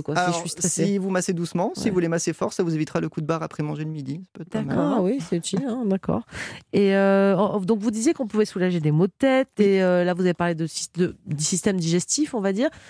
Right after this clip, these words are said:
Speaker 1: Euh, pour des problèmes éventuellement respiratoires, vous avez dit qu'il y avait une partie du pied, là, euh, justement, sous les orteils, où on s'occupe de, plutôt des, des poumons.
Speaker 2: Mm.
Speaker 1: Qu'est-ce que ça va améliorer, par exemple ?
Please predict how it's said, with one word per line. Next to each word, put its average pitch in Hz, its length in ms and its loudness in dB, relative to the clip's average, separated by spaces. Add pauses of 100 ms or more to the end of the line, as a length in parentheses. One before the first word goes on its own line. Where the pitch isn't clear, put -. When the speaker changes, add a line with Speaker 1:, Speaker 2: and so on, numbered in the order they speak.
(240)
Speaker 1:
Euh, 170 100 2
pour 220 160 0
des 214 100 2
problèmes 240 360 2
éventuellement 214 440 0
respiratoires, 208 460 0
vous 285 60 2
avez 208 80 2
dit 214 80 -2
qu'il 214 80 0
y 202 40 2
avait 190 80 2
une 190 60 -4
partie 185 300 -4
du 180 140 0
pied, 214 240 0
là, 190 240 2
euh, 156 200 0
justement, 165 520 -2
sous - 180 -4
les 196 180 2
orteils, 196 480 2
où 165 280 0
on 156 100 0
s'occupe - 400 -6
de, 139 140 -2
plutôt - 240 -6
des, 135 180 0
des 139 100 -2
poumons. 165 300 2
Speaker 2:
Mm. 226 60 0
Speaker 1:
Qu'est-ce 220 120 0
que - 80 -6
ça 180 160 0
va 170 140 0
améliorer, 165 460 -2
par 165 160 -4
exemple ? 160 320 -8